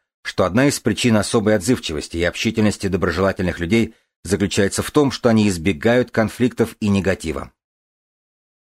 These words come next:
Для повышения открытости новому опыту.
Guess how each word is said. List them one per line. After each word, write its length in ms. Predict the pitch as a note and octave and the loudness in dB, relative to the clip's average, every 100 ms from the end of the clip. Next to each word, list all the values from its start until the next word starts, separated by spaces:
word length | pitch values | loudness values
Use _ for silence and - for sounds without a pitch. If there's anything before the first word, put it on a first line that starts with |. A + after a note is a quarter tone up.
| _ _ _ | _ _ _
Для 160 | F#2+ A2+ | 0 2
повышения 480 | A2+ G2+ - G2 E2+ | 4 2 2 0 -2
открытости 500 | - D#3 D3 - D3 | 0 0 0 0 2
новому 400 | B2 A#2+ A#2 A2+ | 2 4 2 2
опыту. 520 | F2+ D#2+ E2 E2 | 0 -2 -4 -6